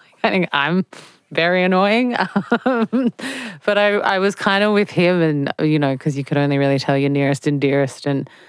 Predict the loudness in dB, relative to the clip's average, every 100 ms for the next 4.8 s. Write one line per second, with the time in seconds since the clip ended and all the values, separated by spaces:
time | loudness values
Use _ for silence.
0 | -20 _ -2 0 -2 -2 -4 -2 0 0
1 | 0 -2 -4 -2 0 2 0 -4 _ _
2 | _ _ _ _ _ -14 -10 -4 -2 0
3 | -2 -2 0 -2 -2 0 0 0 2 2
4 | 0 0 -4 -4 -4 -2 -4